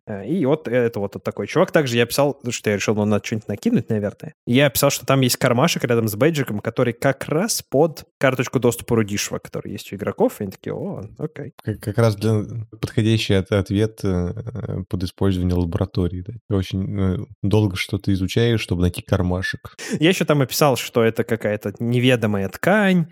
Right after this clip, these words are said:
Speaker 1: застёжки на молнии и всё такое прочее, и поэтому Юстициан выписал все свои находки. А вот это, то есть я описал, но фундаментально-то, ну, Юстициан как бы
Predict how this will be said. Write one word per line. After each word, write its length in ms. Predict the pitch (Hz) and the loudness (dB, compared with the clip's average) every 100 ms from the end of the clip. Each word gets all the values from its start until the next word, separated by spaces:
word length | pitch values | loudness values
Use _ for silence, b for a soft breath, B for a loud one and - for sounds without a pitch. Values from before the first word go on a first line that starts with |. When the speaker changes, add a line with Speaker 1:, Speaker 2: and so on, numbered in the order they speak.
| - | -4
Speaker 1:
застёжки 540 | 110 - 123 117 - | -4 2 2 2 0
на 120 | 110 107 | 0 4
молнии 800 | 117 117 110 107 104 98 98 - | 4 4 0 -6 -6 -8 -12 -10
и 20 | |
всё 100 | - | -8
такое 200 | 110 107 | -2 0
прочее, 400 | 107 165 190 - | 2 4 2 0
и 40 | 110 | 2
поэтому 420 | 107 117 113 107 B B | 2 2 2 0 B B
Юстициан 440 | - - 113 120 110 | -6 -4 2 4 4
выписал 420 | 117 113 - 104 | 2 -2 -2 -4
все 200 | - 110 | -2 -6
свои 260 | - 101 101 | -2 0 0
находки. 640 | 98 160 196 - 147 127 - - | 0 2 2 2 0 0 -2 0
А 80 | |
вот 140 | 143 - | 2 2
это, 260 | 113 - | 0 0
то 100 | 110 | -4
есть 140 | 104 - | -2 0
я 140 | 104 - - | 0 0 -4
описал, 380 | 113 - 190 | 0 2 4
но 300 | 127 110 95 - _ - | 2 0 -4 -10 _ -4
фундаментально-то, 1080 | - 135 127 131 156 147 127 117 104 104 95 _ 101 - - | 0 2 2 4 4 4 2 2 0 -2 -8 _ -20 -14 -12
ну, 100 | 95 | -10
Юстициан 500 | 101 - 107 104 98 | -10 -10 -6 -6 -4
как 180 | 107 | -4
бы 160 | 95 98 | -4 -6